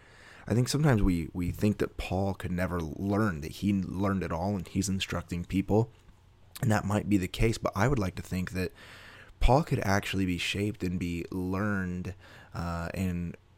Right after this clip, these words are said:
grown through, uh, being with these people and through learning more about them. So agree with one another. Obviously, he thinks that that's possible.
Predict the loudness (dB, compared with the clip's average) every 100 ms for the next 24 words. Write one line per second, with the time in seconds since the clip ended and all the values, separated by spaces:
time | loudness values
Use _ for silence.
0 | -6 0 4 4 4 0 -2 -6 -14 -2
1 | 4 6 6 2 -4 -12 -20 -20 -14 -6
2 | -6 0 0 2 0 0 -2 0 -4 -4
3 | -8 -10 -16 -20 -20 -4 0 0 2 2
4 | 2 0 0 2 4 4 2 0 -2 -4
5 | -6 -8 -4 -2 -2 -4 -14 -20 -2 0
6 | 2 4 4 2 0 2 2 2 0 0
7 | 0 -2 -8 -18 -20 -2 0 4 2 2
8 | 0 0 -2 -2 -4 -2 -4 -4 -6 -8
9 | -2 -2 0 -4 -6 -10